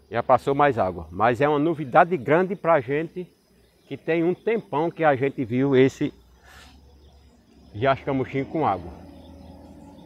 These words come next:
Tá muito, muito bonito mesmo, muito bacana e vai chegar mais. Mas a quantidade aqui já tá bastante água.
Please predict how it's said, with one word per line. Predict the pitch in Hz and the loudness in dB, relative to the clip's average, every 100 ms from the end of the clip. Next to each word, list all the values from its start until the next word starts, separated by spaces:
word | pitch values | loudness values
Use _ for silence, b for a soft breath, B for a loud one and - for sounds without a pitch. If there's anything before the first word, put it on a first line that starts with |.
| - - - - - | -20 -20 -20 -20 -8
Tá | 117 117 | -6 -4
muito, | 107 135 160 165 160 | -4 -4 -2 -4 -6
muito | 123 131 156 165 147 | -6 -2 -4 -4 -8
bonito | 131 127 117 127 113 | -6 -4 -4 -6 -6
mesmo, | 110 123 120 | -4 -2 -2
muito | 123 131 | -4 -4
bacana | 113 113 - 120 131 143 | 0 0 0 -2 0 2
e | 147 | 0
vai | 135 95 143 | 2 4 4
chegar | - 160 156 180 | 4 2 4 4
mais. | 139 92 82 - | 2 0 -4 -16
Mas | 78 98 | -10 -8
a | 113 | -6
quantidade | - 117 113 113 | -6 -6 -4 -4
aqui | 110 113 | -6 -8
já | 123 | -8
tá | - 135 151 - _ | -4 -2 -2 -4 _
bastante | 104 120 - 135 135 | -2 -2 -2 -10 -8
água. | 107 87 82 | -8 -8 -14